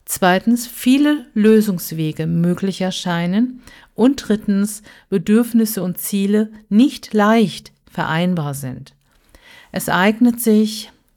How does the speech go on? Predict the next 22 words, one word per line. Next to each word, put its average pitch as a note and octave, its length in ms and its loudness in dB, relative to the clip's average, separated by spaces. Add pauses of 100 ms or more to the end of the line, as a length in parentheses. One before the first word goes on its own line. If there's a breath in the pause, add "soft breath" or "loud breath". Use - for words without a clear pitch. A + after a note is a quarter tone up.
(320)
dabei E3+ 520 -2
sowohl E3+ 440 0
für C#4 160 0
Mediation F#3 760 2
als G3+ 240 0
auch A#3 100 2
für A#3+ 120 -4
Coaching, G#3 560 -2 (400 loud breath)
weil G3 180 2
er G3+ 100 2
nicht A#3 260 2
vorgibt, A#3 580 0 (140)
was E3 440 -4 (140)
richtig D#3 480 -8
ist, E4 420 -8 (300 soft breath)
sondern F3+ 540 -2
sichtbar F#3 500 -2
macht, E3 480 -6 (280 soft breath)
was F3+ 420 -4 (120)
welche F3+ 840 -2 (200 soft breath)
Konsequenzen D3+ 920 -2
hat. - 300 -16